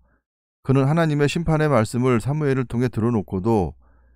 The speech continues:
과거에 잘못해서 돌이키려 하지 않았고, 또한 회개하지도 않았다는 것입니다. 결국 하나님께서 말씀하셨던 심판은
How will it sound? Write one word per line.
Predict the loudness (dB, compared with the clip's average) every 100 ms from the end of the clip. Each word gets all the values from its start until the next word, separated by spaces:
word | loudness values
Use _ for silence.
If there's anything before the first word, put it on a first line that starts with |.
| _
과거에 | -4 0 4 4
잘못해서 | 4 0 0 -2 -2 -2
돌이키려 | -2 -4 -2 0 0
하지 | 0 -2
않았고, | -2 -2 -2 -2 -2 -2
또한 | -2 0 0
회개하지도 | -2 -2 -4 -2 -2
않았다는 | -2 -2 -4 -4
것입니다. | -4 -6 -8 -8 -8 -8 -14 _ _ _ _ _ _ _ -2
결국 | 0 0 0
하나님께서 | 0 0 0 -2 0
말씀하셨던 | 0 0 0 0 0 -2 -2
심판은 | -2 -4 -2 0 0 -2